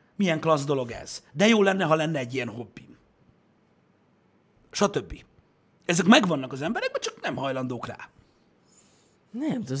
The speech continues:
Speaker 2: de sokan úgy vannak vele, hogy ez így tök jó. Hogy így tetszik nekik.
Speaker 1: Nem, nem, nem, nem, nem, félreértesz. Én nem azt mondom, hogy azt kell csinálják, amit a videóban látnak.
Speaker 2: Mhm.
Speaker 1: De az semmi, az semmi. Tévét nézni nem hobbi.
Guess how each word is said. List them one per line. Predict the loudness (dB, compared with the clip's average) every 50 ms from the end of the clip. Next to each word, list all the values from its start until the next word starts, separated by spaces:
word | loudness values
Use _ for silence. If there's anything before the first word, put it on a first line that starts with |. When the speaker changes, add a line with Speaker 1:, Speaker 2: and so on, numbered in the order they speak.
| -2
Speaker 2:
de | -2 -2
sokan | -2 -2 -2 -2 0
úgy | 2 2 4
vannak | 4 4 4 4 4
vele, | 4 6 6 8
hogy | 6 6
ez | 4 4
így | 2 0 0 2
tök | 2 2 2 0
jó. | -2 -4 -4 -4 -6 -12 -18 -20 _ _ _ _ _ _ _ _ _ _ _ _ _ _ _ _ _ _ _ _ _
Hogy | -4 -2 0
így | 0 0 0 -2 0
tetszik | 4 4 6 6 4 2 0 0 0 0
nekik. | -2 -4 -6 -6 -10 -12 -14 -14 -16 -20 -20 -20 -20 -10 -4
Speaker 1:
Nem, | -2 -2
nem, | 0 0 -2
nem, | -2 -4 -4
nem, | -4 -4
nem, | -4 -4 -4
félreértesz. | -4 -2 -2 -2 -4 -4 -6 -8 -8
Én | -6 -4
nem | -2 -2
azt | -2 -4 -4
mondom, | -4 -4 -2 -2
hogy | -4 -4
azt | -4 -6 -8
kell | -6 -8 -8
csinálják, | -6 -6 -6 -6 -6 -6 -8 -8
amit | -10 -10 -10
a | -10
videóban | -10 -10 -10 -10 -10 -10 -12
látnak. | -12 -8 -2 0 2
Speaker 2:
Mhm. | 2 2 2 -2 -6 _ _ _
Speaker 1:
De | -12 -10
az | -10 -8
semmi, | -8 -6 -4 -2 -2 0 -2 -2
az | -4 -6
semmi. | -8 -6 -6 -6 -8 -8 -12 -20 _ _ _ _ _ _ _ _ _ _ _ _ _ _ _ _ _ _ _
Tévét | 0 2 4 4 4 2
nézni | 2 0 2 2
nem | 2 2 0
hobbi. | -4 -6 -8 -12 -16 -20